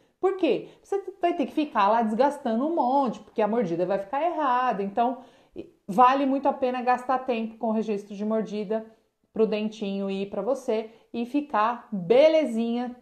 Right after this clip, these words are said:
pra você não fazer desgaste. Lembrando que todos os materiais que a gente trabalha, eles já têm distorção. Então, ou seja, a gente já trabalha com algo que pode dar algum ajuste. Se eu fizer um registro de mordida errado, aí piorou, beleza?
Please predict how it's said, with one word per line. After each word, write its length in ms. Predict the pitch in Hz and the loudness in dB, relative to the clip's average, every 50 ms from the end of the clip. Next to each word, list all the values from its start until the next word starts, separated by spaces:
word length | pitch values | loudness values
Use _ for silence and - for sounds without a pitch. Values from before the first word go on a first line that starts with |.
| - | -6
pra 100 | - 214 | -4 -2
você 300 | 202 220 220 220 - 214 | -2 -2 -4 -6 -6 -6
não 120 | 202 208 202 | -6 -6 -6
fazer 260 | 214 208 190 208 196 | -6 -6 -4 -4 -6
desgaste. 520 | 190 202 185 156 - - - - - _ _ _ _ - - - - | -4 -2 -2 -2 -2 -2 -10 -16 -20 _ _ _ _ -20 -20 -10 -2
Lembrando 460 | 208 226 226 226 277 320 349 359 359 - | 0 2 4 4 4 4 4 4 2 2
que 120 | - 294 | 2 0
todos 300 | - - 277 311 302 349 | 2 2 2 2 2 0
os 120 | 349 320 | 0 0
materiais 460 | 311 320 302 302 294 262 254 240 240 240 | 0 -2 -2 -2 0 0 0 0 -2 -2
que 80 | - | -4
a 60 | 240 | -4
gente 200 | 208 220 214 - | -2 -2 -4 -4
trabalha, 440 | - 214 196 185 220 254 294 294 277 | -6 -6 -4 0 0 2 2 4 4
eles 200 | 285 302 320 285 | 2 2 0 0
já 160 | 311 349 403 403 | 0 -2 -2 -2
têm 240 | 392 466 480 508 508 | -4 -4 -4 -4 -6
distorção. 720 | - - - 320 277 - - - 254 202 170 160 151 - - _ _ _ - - | -6 -2 0 0 0 0 -2 -2 -2 -2 -2 -4 -8 -12 -18 _ _ _ -8 -6
Então, 300 | 240 226 277 330 349 359 | -4 2 2 4 4 4
ou 80 | 339 | 0
seja, 440 | 339 - 311 254 202 180 175 190 185 - | 0 2 2 4 4 4 2 0 -2 -2
a 80 | 214 | -2
gente 280 | 208 269 302 294 294 294 | 0 0 -2 -2 -2 -2
já 180 | 254 254 294 320 | 0 0 0 0
trabalha 480 | - 403 392 381 349 339 330 330 349 349 | 0 0 0 2 4 4 4 4 2 0
com 200 | 349 330 311 277 | -2 -2 0 2
algo 340 | 254 269 285 294 302 302 | 2 2 2 2 0 -2
que 120 | 302 - - | -2 -4 -4
pode 500 | - - 302 294 302 330 359 349 330 302 | 0 4 4 6 6 6 4 4 2 0
dar 140 | 254 277 262 | 2 4 4
algum 340 | 254 226 214 226 226 226 | 4 4 2 0 0 2
ajuste. 480 | 226 220 190 190 180 160 151 - - - - - - - | 0 0 0 0 -2 -4 -4 -8 -12 -20 -20 -20 -20 -14
Se 100 | _ - | _ 2
eu 80 | 339 370 | 2 4
fizer 260 | 359 480 494 453 440 | 6 6 6 6 4
um 100 | 370 330 | 2 2
registro 340 | 311 294 254 277 262 220 233 | 0 0 0 0 -4 -4 -4
de 100 | 226 247 | -4 -2
mordida 400 | 240 233 220 202 185 202 170 185 | -2 0 -2 -2 -4 -4 -2 -2
errado, 640 | 180 175 180 208 247 294 339 320 233 185 - - - - _ _ _ _ _ | -2 -2 -2 -4 -4 -4 -4 -4 -4 -6 -6 -8 -14 -20 _ _ _ _ _
aí 280 | - 330 339 262 208 196 | -4 -2 0 0 0 -2
piorou, 500 | - - 233 220 254 311 277 - - - - - _ _ _ _ _ _ | -4 0 2 4 4 4 4 2 0 -4 -10 -20 _ _ _ _ _ _
beleza? 500 | - - 214 240 269 294 294 302 302 294 | -2 2 6 6 6 6 6 4 0 -2